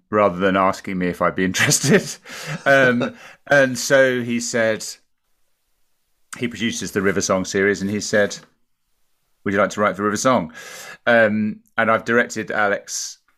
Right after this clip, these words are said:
Speaker 1: and worked with her as an actor. Um, over lockdown, I worked with her in an episode with David, um, David Tennant, uh, which was great fun, listening to her as River Song, and then I directed her in the Peladon series.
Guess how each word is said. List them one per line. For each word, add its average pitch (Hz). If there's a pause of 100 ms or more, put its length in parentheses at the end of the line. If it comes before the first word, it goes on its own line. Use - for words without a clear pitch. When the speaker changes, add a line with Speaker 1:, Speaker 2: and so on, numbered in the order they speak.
(200)
Speaker 1:
and 104
worked 104
with -
her 95 (500)
as 98
an 98
actor. 90 (480)
Um, 87 (760)
over 95
lockdown, 95
I 92
worked 92
with 90
her 90
in 87
an 85
episode 87
with 80
David, 82 (300)
um, 82 (460)
David 87
Tennant, 85 (720)
uh, 98
which 101
was 87
great 95
fun, 90 (480)
listening 95
to 92
her 92
as 90
River 87
Song, 90
and 90
then 90
I 90
directed 95
her 90
in 87
the 85
Peladon 87
series. 113